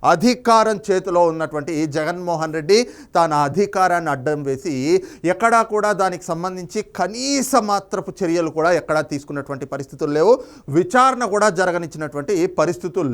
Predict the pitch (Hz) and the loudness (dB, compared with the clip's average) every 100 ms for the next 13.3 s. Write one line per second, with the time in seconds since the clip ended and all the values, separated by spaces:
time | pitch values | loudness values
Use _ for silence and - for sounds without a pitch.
0 | 139 170 - - _ - 208 226 190 202 | 2 2 0 -16 _ 0 4 6 6 4
1 | 185 - 269 254 190 208 233 220 220 175 | 2 0 2 2 2 0 0 -4 -4 -2
2 | 170 208 208 208 175 156 156 147 143 131 | 2 2 2 -2 0 -2 -2 -4 -4 -6
3 | 123 117 113 - 139 123 - _ - 127 | -6 -4 -6 0 2 2 -4 _ -8 -4
4 | 139 120 135 120 143 160 160 185 233 233 | -2 -2 -6 -4 0 0 0 0 -2 -4
5 | 131 139 156 147 151 135 147 143 139 131 | -4 -2 -2 -4 -10 -8 -6 -4 -4 -4
6 | 143 175 127 165 190 - _ - 156 175 | -6 -2 0 0 0 -8 _ -4 -2 -2
7 | 180 170 160 160 156 160 147 - 147 156 | 0 -2 0 -2 -2 -4 -8 -6 -4 -4
8 | 151 160 170 247 226 185 156 160 165 165 | -2 -2 0 2 0 0 -2 -2 -2 -4
9 | 156 160 160 156 147 139 135 151 175 151 | -4 -2 -2 -2 -6 -6 -2 0 0 -4
10 | 143 143 175 147 151 196 - - 139 185 | -2 -2 0 2 2 0 -6 -12 2 4
11 | 285 277 254 208 190 180 165 185 202 - | 6 6 4 -2 -4 -6 -6 -6 -4 2
12 | 147 165 156 143 143 131 127 - - - | 2 2 0 -4 -2 -2 -4 -16 -20 0
13 | 170 180 170 | 2 6 4